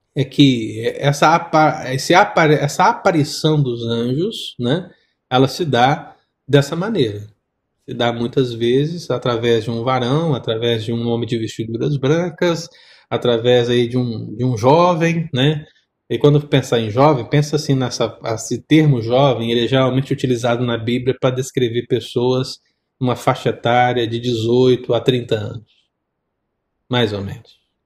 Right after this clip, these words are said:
né? Então, assim, tecnicamente pra nós é como se fosse um adulto, né? Mas a gente não tem como avançar muito nesse sentido. Beleza, Ariane?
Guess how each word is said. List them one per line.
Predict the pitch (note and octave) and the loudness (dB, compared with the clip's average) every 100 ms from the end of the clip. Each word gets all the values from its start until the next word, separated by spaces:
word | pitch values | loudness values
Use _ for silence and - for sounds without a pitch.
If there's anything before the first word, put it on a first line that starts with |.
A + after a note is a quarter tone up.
| _ _ _ _ _ | _ _ _ _ _
né? | A2+ C3+ - _ _ _ _ - | -6 -6 -8 _ _ _ _ -14
Então, | G#2 C3 | -4 0
assim, | E3 D3+ G2 G2 - | 0 -2 -6 -8 -2
tecnicamente | C#3+ D3+ D#3 D3+ C#3 C#3+ | 0 0 2 4 4 2
pra | - C#3 | 2 2
nós | C3 D3+ | 4 2
é | |
como | - - | 0 -2
se | - | -2
fosse | E3+ - | -4 0
um | |
adulto, | C3+ G2+ B2 B2+ - - _ _ _ _ _ | -2 0 0 0 -6 -20 _ _ _ _ _
né? | G#2+ B2+ D3+ _ _ - - - _ | -6 -4 -6 _ _ -18 -18 -18 _
Mas | A#2+ A#2+ | 0 2
a | |
gente | C3 C3 | 2 4
não | C#3+ | 2
tem | C3+ C#3+ | 4 2
como | C#3 C#3 | 2 2
avançar | C3 C3+ - C3 | 2 2 0 -2
muito | B2 A#2+ B2 C3 B2+ C3 _ _ _ _ _ | 0 -2 -2 -2 -2 -4 _ _ _ _ _
nesse | B2+ A#2+ - | -2 -2 0
sentido. | D3 C#3+ - F#2+ A2 _ _ _ _ _ _ _ | 0 0 -4 -10 -10 _ _ _ _ _ _ _
Beleza, | C#3 G3+ F#3+ | 8 8 8
Ariane? | F3 B2 | 6 4